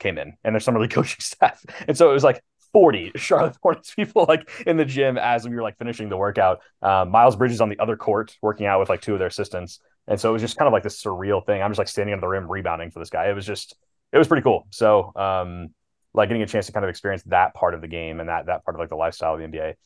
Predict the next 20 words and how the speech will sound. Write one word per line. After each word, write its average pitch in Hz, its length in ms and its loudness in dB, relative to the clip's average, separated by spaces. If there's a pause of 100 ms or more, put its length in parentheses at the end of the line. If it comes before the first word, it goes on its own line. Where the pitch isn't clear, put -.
(200)
um, 78 400 -2
was 98 160 0
a 95 40 -4
lot 90 120 0
of - 40 -6
fun. 85 260 -4
So, 92 340 0 (340)
um, 87 460 4 (160)
he's 151 180 6
a 127 40 -2
good 135 120 2
dude, 120 240 0 (140)
very 117 200 0
nice 110 160 0
guy. 98 380 2
I'm 98 100 -6
very 101 140 0
happy 98 220 0
for 92 200 -6
him. 90 120 -10